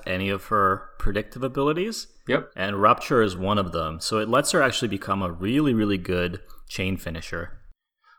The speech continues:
Speaker 2: One thing I wanted to quickly mention, I definitely agree, chain finisher, awesome unit. I love the abilities and how much they synergize with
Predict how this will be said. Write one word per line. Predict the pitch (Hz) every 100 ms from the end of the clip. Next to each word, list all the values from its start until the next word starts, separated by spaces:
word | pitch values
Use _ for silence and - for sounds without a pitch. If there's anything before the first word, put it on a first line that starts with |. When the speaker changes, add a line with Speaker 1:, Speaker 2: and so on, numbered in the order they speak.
| _
Speaker 2:
One | - 156 214
thing | 262 214
I |
wanted | 123 113 110
to | 107
quickly | - 107 - 113
mention, | 98 95 95 - - - - -
I | 113
definitely | 110 117 120 127 117
agree, | 104 107 101 101 101 -
chain | 113 110 104
finisher, | - 104 101 - 101 101 101 _ _ _ - 107
awesome | 104 - 104
unit. | 101 98 - - _ _ _ _ -
I | 127
love | 120 110 127 190 - - -
the | 113 120 110
abilities | 98 101 101 110 123 175 202 -
and | 110 101
how | 104 110
much | 107 104 107 -
they | 107 104 98 98 -
synergize | - 110 107 104 101 95 95 95
with | 101 98 -